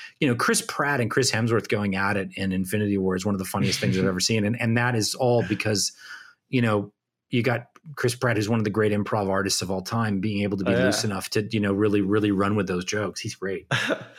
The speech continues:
Speaker 2: So as we kinda wind down, uh, has there been anything really not even necessarily restricted to M C U? Um, are there any, when you look back on the movies that you have done so far, are there any, like,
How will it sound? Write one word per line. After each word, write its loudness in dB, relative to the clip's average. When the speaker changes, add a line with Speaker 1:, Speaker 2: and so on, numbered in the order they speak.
Speaker 2:
So 2
as 2
we 4
kinda 2
wind 4
down, 2
uh, -4
has 0
there 4
been 2
anything 0
really 4
not 4
even 4
necessarily 4
restricted 0
to 0
M 0
C -2
U? 0
Um, 2
are 4
there 4
any, 2
when -2
you 2
look 2
back 2
on 0
the -6
movies 0
that 0
you -2
have 0
done 2
so -2
far, -4
are 0
there 2
any, -2
like, 0